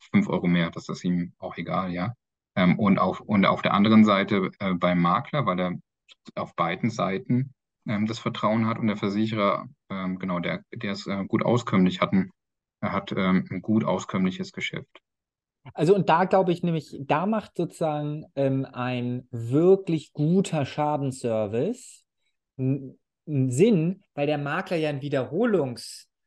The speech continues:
Speaker 2: der, der Wiederholungstäter oder je-, ein Erf-, Wiederholungserfahrener ist. Also das ist ja, du, wenn du, wenn du hoffentlich nur einmal deine Wohnung flutest, dann ist das halt so. Wenn dir das aber einmal die Woche passiert,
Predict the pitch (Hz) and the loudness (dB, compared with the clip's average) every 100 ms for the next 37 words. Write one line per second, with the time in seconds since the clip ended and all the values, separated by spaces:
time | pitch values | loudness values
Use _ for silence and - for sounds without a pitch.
0 | _ _ - 143 135 139 135 143 143 220 | _ _ -4 -2 -2 -6 -4 0 2 4
1 | 226 143 - - - 160 151 117 131 131 | 4 2 -6 -6 0 0 0 0 0 0
2 | 147 143 143 135 - 147 135 185 277 160 | -2 -2 -4 -6 -6 0 0 2 2 0
3 | - 123 - 127 117 104 104 98 - 104 | -2 -8 -6 -2 -2 -2 -2 -4 -6 -8
4 | 98 - - _ _ _ _ - 143 143 | -10 -14 -20 _ _ _ _ -2 2 2
5 | 139 - - 170 180 208 180 139 151 139 | -2 -10 2 2 2 0 0 -2 -4 -4
6 | 156 151 147 143 - _ _ 143 156 143 | -2 0 -2 -2 -10 _ _ -2 0 0
7 | 190 190 175 151 151 147 151 147 135 131 | -2 -2 -2 -2 -4 -2 0 0 0 -2
8 | 135 127 123 113 175 254 131 - - 120 | -6 -4 -4 -2 -2 0 -2 -6 -12 -10
9 | - 160 233 - - - 104 98 135 120 | 0 0 0 -6 -18 -16 -14 -12 -8 -8
10 | 107 98 98 113 143 143 131 127 131 120 | -6 -8 -6 -4 -2 0 -2 -4 -4 -4
11 | 117 113 107 - _ 143 160 175 127 110 | 0 0 -2 -8 _ 0 2 2 0 0
12 | 151 - 147 - 101 - - - - | -2 -2 -4 -6 -12 -14 -18 -18 -20